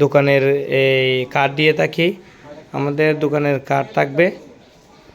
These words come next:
তো ওই নাম্বারে ইমো, WhatsApp আছে, আমাদের সাথে যোগাযোগ করলে আমরা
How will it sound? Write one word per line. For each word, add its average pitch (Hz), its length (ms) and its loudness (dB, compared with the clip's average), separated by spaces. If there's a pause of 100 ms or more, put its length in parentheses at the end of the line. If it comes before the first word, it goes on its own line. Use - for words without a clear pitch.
(140)
তো 143 80 -6 (240)
ওই 143 160 4
নাম্বারে 143 360 2
ইমো, 147 140 -2 (100)
WhatsApp 139 400 -2
আছে, 139 120 -4 (100)
আমাদের 143 260 -6
সাথে 151 160 -2 (100)
যোগাযোগ 131 360 0
করলে 135 220 0 (640)
আমরা 139 240 -2